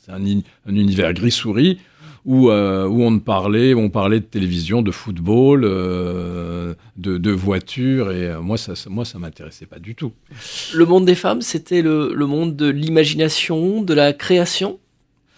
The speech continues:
Speaker 1: Le, c'est, c'est, non, c'était, c'était le monde, le, le, le monde de la chaleur, de la sensualité. Euh, c'était, euh, c'était un, un, un,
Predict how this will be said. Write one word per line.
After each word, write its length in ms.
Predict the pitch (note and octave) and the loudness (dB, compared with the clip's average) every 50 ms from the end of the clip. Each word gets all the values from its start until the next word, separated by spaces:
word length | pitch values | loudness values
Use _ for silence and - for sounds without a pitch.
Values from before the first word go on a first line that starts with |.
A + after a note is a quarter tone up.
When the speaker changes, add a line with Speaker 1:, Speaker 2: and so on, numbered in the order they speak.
| _ _ _ _ _ _ _ _ _ _ _ _ _ _ _ _ _ _ _ _ _ _ _ - | _ _ _ _ _ _ _ _ _ _ _ _ _ _ _ _ _ _ _ _ _ _ _ 0
Speaker 1:
Le, 320 | D3+ C#3+ D#3 E3+ F#3 G3 F3+ | 4 6 6 6 6 4 2
c'est, 320 | - - - - A3+ F#3 - | -2 -6 -4 -2 -2 -2 -2
c'est, 240 | - - A#3 - | -2 -2 0 4
non, 160 | G3 A3+ A#3 F3 | 4 4 4 2
c'était, 400 | - - A3+ F3 - A#3+ E3+ - | 0 -2 -2 2 2 0 0 0
c'était 320 | - - G3+ - A#3 A3 | 0 -2 0 2 2 2
le 100 | G#3 G#3+ | 4 6
monde, 580 | G#3 G#3 A3 A#3 B3 B3 G3+ G#3 - - C3+ - | 6 6 6 6 4 2 2 0 0 -2 -2 -4
le, 180 | - E3+ E3+ F3 | -2 0 0 2
le, 200 | - F3 F3 F3 - | 2 2 0 2 2
le 180 | F3 E3+ F3+ | 2 2 4
monde 280 | F3+ F3+ G3 A3 G#3+ F3 | 4 4 4 4 4 4
de 100 | D3+ F3 | 4 4
la 120 | F3+ F3 | 4 4
chaleur, 540 | D#3+ - - G#3 F3+ F3 F3 F#3+ G3+ G#3+ G3 | 2 0 0 0 2 4 4 4 4 2 2
de 120 | D#3+ C#3 C#3 | 2 4 4
la 100 | D3 C#3 | 4 2
sensualité. 960 | - - G3 - - - D#3 D3+ C#3 B2 A#2 - - A2 G2 F#2 F#2+ A#2+ D3+ _ _ _ _ _ _ _ _ _ _ _ _ _ _ _ _ _ _ _ _ _ _ _ - | 2 0 -2 -2 -2 0 2 2 2 2 -2 -6 -2 0 0 0 0 -4 -10 _ _ _ _ _ _ _ _ _ _ _ _ _ _ _ _ _ _ _ _ _ _ _ -10
Euh, 580 | A2+ A2+ A2 G#2+ G2+ G2 G2 G2+ G2 F#2+ G2 G2 | -6 -4 -4 -2 -2 -2 -2 -2 -2 -4 -4 -6
c'était, 840 | G2+ - - - - D#3+ D3+ - - - - F3+ F#3+ G3 G3 F#3+ F3+ | -6 -6 -6 -2 0 0 0 0 -2 0 4 4 6 6 6 6 6
euh, 1600 | D3+ C#3 C3 B2 B2 A#2+ A#2+ A#2 A2+ A#2 A2+ A2+ A2+ A2 A2 A2 A2 G#2+ G#2+ A2 A2 A2 G#2+ G#2+ A2 A2 G#2 G#2+ A2 F#2+ F#2 F#2 | 4 4 4 2 2 2 2 2 2 2 2 2 2 0 0 0 0 0 0 -2 -2 -2 -2 -2 -4 -4 -4 -4 -4 -4 -4 -4
c'était 340 | G2 - - C#3 - - G3+ | -4 -2 -2 -2 2 2 2
un, 60 | G3+ | 4
un, 680 | F#3+ F3 D3 D3 C#3+ A#2+ D3 D3 D3 D#3+ D#3 C#3+ D3+ | 4 2 2 2 0 2 2 0 2 2 0 0 0
un, 60 | D3+ | -2